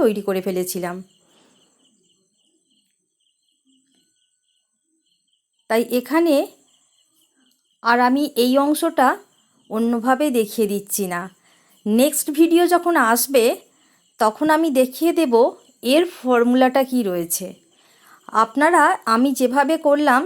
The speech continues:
সেভাবেও করে নিতে পারবেন, আবার জিনিসটা বোঝার পর অন্যভাবেও করে নিতে পারবেন। এখানে গুরুত্বপূর্ণ জিনিস হলো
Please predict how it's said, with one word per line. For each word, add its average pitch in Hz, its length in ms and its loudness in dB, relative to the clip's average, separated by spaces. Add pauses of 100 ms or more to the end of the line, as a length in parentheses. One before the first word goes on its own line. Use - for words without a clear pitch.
(140)
সেভাবেও 254 480 0
করে 262 220 2
নিতে 269 260 0
পারবেন, 262 420 2 (1200)
আবার 247 360 2
জিনিসটা 254 440 0 (120)
বোঝার 240 380 2 (120)
পর 226 200 4 (360)
অন্যভাবেও 196 560 -2
করে 226 200 0
নিতে 208 260 -2
পারবেন। 233 400 0 (920)
এখানে 285 440 0 (460)
গুরুত্বপূর্ণ 349 640 -2 (160)
জিনিস 285 300 2
হলো 302 180 2